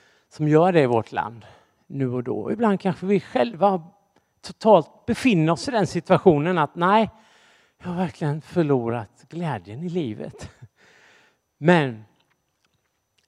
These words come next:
det finns en som vill komma med sin glädje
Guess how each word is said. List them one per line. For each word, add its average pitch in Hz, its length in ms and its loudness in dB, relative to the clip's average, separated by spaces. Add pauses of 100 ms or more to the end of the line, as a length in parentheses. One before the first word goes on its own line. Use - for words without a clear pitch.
(580)
det 170 100 -2
finns 214 360 4
en 151 280 4 (420)
som 185 200 2
vill 170 100 4
komma 165 300 6
med 160 140 2
sin 170 220 2
glädje 143 480 4